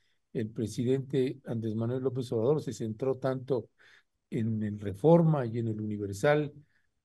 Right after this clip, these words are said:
cuando estos medios, eh, particularmente El Heraldo y El Financiero, que no solamente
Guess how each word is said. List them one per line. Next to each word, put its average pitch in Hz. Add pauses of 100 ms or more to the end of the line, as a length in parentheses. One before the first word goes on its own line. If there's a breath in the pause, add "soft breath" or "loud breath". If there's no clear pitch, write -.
cuando 113
estos 160
medios, 143 (140)
eh, 110
particularmente 131
El 104
Heraldo 139 (500)
y 104
El 101
Financiero, 117
que 104
no 110
solamente 131